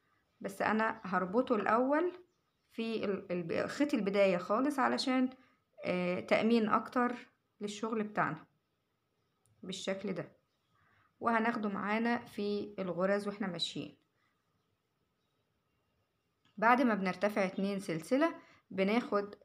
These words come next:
لفة على الإبرة ونروح لأول عمود ونعمل عمود أمامي، برضو اشتغلناه قبل كده كتير مع بعض. وبعدين نروح على الغرزة اللي بعدها وندخل كده من تحت لفوق ونعمل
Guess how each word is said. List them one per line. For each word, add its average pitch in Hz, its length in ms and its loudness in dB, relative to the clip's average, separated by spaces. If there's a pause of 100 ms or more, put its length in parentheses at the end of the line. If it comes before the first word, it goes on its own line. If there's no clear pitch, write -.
(260)
لفة 208 300 2
على 160 120 2
الإبرة 226 380 2
ونروح 226 420 0
لأول 202 340 2
عمود 196 440 2
ونعمل 185 600 -2 (720)
عمود 185 480 -2
أمامي، 175 420 -2 (640)
برضو 202 320 0
اشتغلناه 175 540 -2
قبل 185 160 -4
كده 185 200 -4
كتير 190 320 -4
مع 175 180 2
بعض. - 360 -6 (520)
وبعدين 202 460 4
نروح 208 300 2
على 180 440 4 (380)
الغرزة 180 540 2
اللي 170 120 0
بعدها 196 420 0
وندخل 202 440 -2
كده 202 220 -4
من 170 180 -6
تحت 202 300 -6
لفوق 208 400 -2
ونعمل 185 560 -2